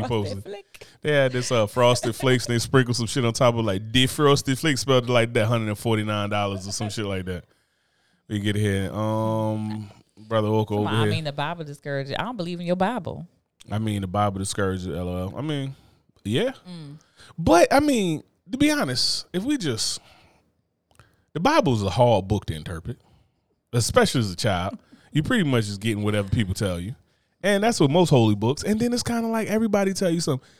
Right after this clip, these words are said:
Speaker 2: And that's why we talked about in the last podcast. Like,
Speaker 1: Mm-hmm.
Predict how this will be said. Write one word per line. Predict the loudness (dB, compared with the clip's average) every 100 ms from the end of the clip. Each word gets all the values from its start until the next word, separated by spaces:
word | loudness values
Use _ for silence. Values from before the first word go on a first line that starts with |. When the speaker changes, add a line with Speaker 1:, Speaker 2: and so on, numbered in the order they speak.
| _
Speaker 2:
And | 0
that's | 2 2
why | 2
we | 2
talked | 2 0
about | 2 0
in | 0
the | -2
last | -4 -2
podcast. | -2 -2 -2 -4 -2
Like, | -2 -4
Speaker 1:
Mm-hmm. | -6